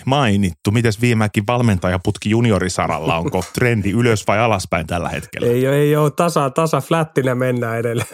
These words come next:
Speaker 2: <laughs> mennään edelleen. Että tota, ja itse asiassa eilen tuli, että se on onneksi, onneksi muutaman kuukauden päästä luultavammin joutuu pistää takas ton, ton, tota, puvun päälle ja sinne kentän, kentän laidan oh-, ohjeistamaan. Mut flättinä mennään. Ei oo, ei oo ollut niitä tapahtumia, mut katsomossa on tullut oltu. Mut tällä kertaa oli jal-,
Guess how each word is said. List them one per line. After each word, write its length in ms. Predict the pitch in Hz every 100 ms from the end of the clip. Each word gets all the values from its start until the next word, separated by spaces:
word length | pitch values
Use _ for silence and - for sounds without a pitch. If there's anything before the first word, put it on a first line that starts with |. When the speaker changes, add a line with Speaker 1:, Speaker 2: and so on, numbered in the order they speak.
| 131
Speaker 2:
<laughs> 80 | 123
mennään 300 | 123 120 117
edelleen. 520 | 117 113 110 107 104
Että 240 | 107 - 110
tota, 380 | 113 107 123
ja 80 | 135
itse 260 | 170 190 175
asiassa 220 | 165 190
eilen 240 | 160 131 120
tuli, 300 | 139 120 110
että 340 | 110 - 113
se 120 | 123
on 140 | 131 139
onneksi, 240 | 147 165
onneksi 280 | 156 147 160
muutaman 400 | 156 131 127 117
kuukauden 440 | 104 107 113 110
päästä 300 | 123 113 - - - - - -
luultavammin 640 | 156 143 127 123 117 117
joutuu 340 | 107 113 117 113
pistää 340 | 117 - 113
takas 440 | - 117 110 113 -
ton, 180 | - - 160
ton, 200 | - 113
tota, 280 | - 113 117 -
puvun 300 | 143 131 113
päälle 400 | 127 117 113 107
ja 100 | 131
sinne 200 | 131 120
kentän, 380 | - 120 110 107 104 156
kentän 360 | 135 123 120 104
laidan 260 | 113 113 113
oh-, 400 | 117 123 - 131
ohjeistamaan. 580 | 117 113 107 113 107 110
Mut 140 | 113 -
flättinä 460 | 156 156 - 131 123
mennään. 420 | 120 113 107 110
Ei 120 | 117
oo, 60 | 120
ei 220 | 123 123
oo 80 | 120
ollut 180 | 120
niitä 240 | 123 120 113
tapahtumia, 760 | 113 107 113 - 113 110 110 110
mut 140 | 127
katsomossa 720 | - 220 - 135 113 - 120
on 120 | 113 104
tullut 240 | 113 110
oltu. 320 | 107 107 107
Mut 120 | 110 -
tällä 180 | 139 123
kertaa 340 | 117 113 117
oli 140 | 117
jal-, 160 | 135 131